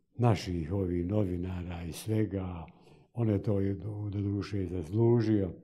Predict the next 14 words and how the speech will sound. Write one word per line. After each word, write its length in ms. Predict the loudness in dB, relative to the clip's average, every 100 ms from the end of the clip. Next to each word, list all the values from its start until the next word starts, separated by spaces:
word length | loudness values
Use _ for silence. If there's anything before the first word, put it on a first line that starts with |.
| -20 -20 -20 -20 _ _ _ _
On 200 | 2 6
je 120 | 8 8
očekivao 580 | 6 4 4 6 6
da 120 | 6 4
će 300 | 6 6 6
biti 440 | 4 4 4 4 4
ono 420 | 4 4 4 2
što 200 | 0 0
kažu 320 | 2 4 4
totalni 540 | 2 2 4 4 4 4
gost 240 | 4 4
Zagreba 420 | 4 4 4 2
i 120 | 2
onda 760 | 0 -2 -2 -4 -4 -6 -8